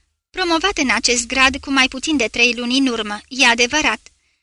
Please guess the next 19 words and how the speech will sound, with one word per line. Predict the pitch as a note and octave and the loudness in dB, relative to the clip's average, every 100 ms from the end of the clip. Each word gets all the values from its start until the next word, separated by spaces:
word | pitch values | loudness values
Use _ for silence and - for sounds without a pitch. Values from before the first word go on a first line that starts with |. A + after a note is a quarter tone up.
| _ | _
El | - F4 G#4 | -6 -2 0
sosi | F4+ E4 F#4+ | 0 0 2
la | D#4+ | 2
Nîmes | A#3 B3 C#4+ | 2 2 4
la | C4+ | 4
paisprezece | C4 D#4 C#4 - B3 A#3 A#3+ | 4 2 2 0 -2 0 -2
februarie | A3+ A#3+ A3+ A#3 A3 A3+ D#4 - - _ | -2 -4 -2 0 2 2 -2 -2 -20 _
și | - E4+ | -2 -2
fu | G4 | -2
primit | F#4 C#4+ C4 C4 | -2 0 0 2
la | A#3+ | 2
poarta | A3+ C#4 C#4+ A#3 | 2 -2 -2 -4
coroanei | - A3+ G#3+ B3+ C#4 | -4 -4 0 2 2
de | C4 | 0
toți | D#4+ D#4+ | -4 -8
consilierii | - A#3 - A3+ A#3 C4 C4 | -6 -4 -4 -4 -2 0 2
în | A#3 | 2
mare | A#3+ B3 A3 | 2 4 2
ținută. | - C#4 B3 A3+ A3 | 0 -2 -2 -4 -8